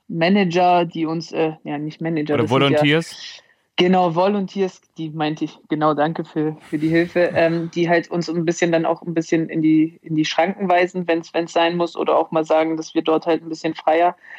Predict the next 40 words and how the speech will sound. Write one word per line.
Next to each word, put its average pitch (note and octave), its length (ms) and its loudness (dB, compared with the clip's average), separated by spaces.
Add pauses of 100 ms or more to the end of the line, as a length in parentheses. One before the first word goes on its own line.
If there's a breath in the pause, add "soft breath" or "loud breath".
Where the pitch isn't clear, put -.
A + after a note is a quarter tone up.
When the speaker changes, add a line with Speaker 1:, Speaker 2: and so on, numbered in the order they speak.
(180 loud breath)
Speaker 1:
sein E3+ 260 2
können. F3 180 2
Das E3+ 180 0
ist - 180 -6
alles, F3+ 380 0
äh, F3 220 2
schon F3 240 -2
auch - 160 -2
sehr, E3+ 240 0
sehr E3+ 160 2
wichtig, F#3 360 -2
weil E3 400 -2
zum F3+ 200 -2
Schluss F3+ 260 -2
kann F3 140 0
man E3+ 120 2
sich D#3+ 120 -4
nicht F3+ 240 0
alles E3+ 240 2
verinnerlichen F3+ 640 2
und E3 360 -2
man E3 200 0
achtet - 420 -2
halt E3+ 240 -2
auch F3 160 0
im F3+ 240 0
Wettkampfgeschehen F3 840 0
oder, D#3+ 320 0
ja, D3+ 260 0 (460)
gerade E3+ 280 0
wenn F3+ 100 2
die E3 80 -4
Aufregung E3+ 500 2
mit E3+ 140 -2
dabei D#3+ 240 2
ist, D#3+ 160 -2
nicht E3+ 160 -4
unbedingt D#3 400 -2
auf D3+ 140 -4
alles. D3 360 0